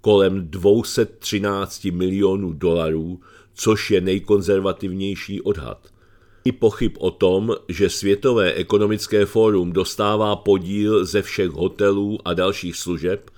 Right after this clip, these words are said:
a tak by nebylo od věci odhadnout příjem alespoň na miliardu dolarů ročně.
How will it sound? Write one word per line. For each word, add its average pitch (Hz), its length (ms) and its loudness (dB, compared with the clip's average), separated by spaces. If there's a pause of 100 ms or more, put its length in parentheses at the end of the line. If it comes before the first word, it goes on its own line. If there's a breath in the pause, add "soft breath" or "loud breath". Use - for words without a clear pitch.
(400 loud breath)
a 107 140 0
tak 135 280 2
by 117 160 4
nebylo 104 440 4
od 92 200 0
věci 101 440 -2
odhadnout 95 640 -2
příjem 98 460 -2
alespoň 95 640 -2
na 90 120 -2
miliardu 90 680 -2
dolarů 82 560 -2
ročně. - 400 -8